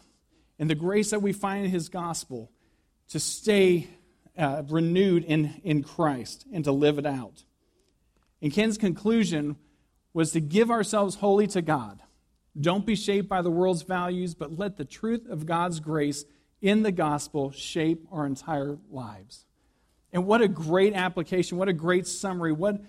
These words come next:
a great challenge for us to live that out in our daily lives, going to God's word and spending time in it, studying it, and consuming it so that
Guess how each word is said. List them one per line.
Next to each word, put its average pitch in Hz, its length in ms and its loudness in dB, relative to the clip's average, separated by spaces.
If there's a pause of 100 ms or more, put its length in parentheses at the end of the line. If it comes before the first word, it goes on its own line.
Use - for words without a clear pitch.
(200)
a 151 80 -2
great 180 320 4
challenge 214 720 -4
for 180 200 -2
us 165 200 0
to 170 160 -6
live 170 400 0
that 160 260 -2
out 143 380 -4 (420)
in 175 140 2
our 175 120 6
daily 190 420 6
lives, 165 540 2
going 170 300 0
to 180 260 2 (300)
God's 180 420 2
word 165 420 4
and 147 140 -6
spending 196 440 0
time 175 640 -4 (220)
in 170 180 -4
it, 147 140 -8
studying 196 680 0
it, 131 200 -6 (340)
and 156 160 0
consuming 202 840 -2
it 143 160 -4
so 170 220 0
that 160 320 0